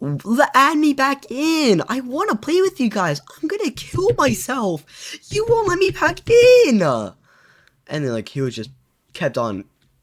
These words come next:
doing that. And, uh, it was getting to the point where I just decided to block him.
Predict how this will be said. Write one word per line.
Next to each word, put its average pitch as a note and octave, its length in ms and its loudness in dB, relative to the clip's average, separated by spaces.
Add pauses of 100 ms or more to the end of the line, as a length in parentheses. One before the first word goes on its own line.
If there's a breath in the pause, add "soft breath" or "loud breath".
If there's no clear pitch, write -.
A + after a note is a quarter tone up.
(580)
doing D#3 320 0
that. F#2+ 300 -12 (160)
And, A2+ 300 -6
uh, F#2 320 -10
it B2 60 -10
was A#2 200 -8
getting C3 200 -6
to A#2+ 100 -12
the G#2+ 100 -8
point A#2 340 -8
where G2+ 160 -8
I G2+ 160 -8
just G2+ 180 -12
decided G2+ 360 -12
to - 60 -20
block C#3 280 -4
him. F#2 180 -14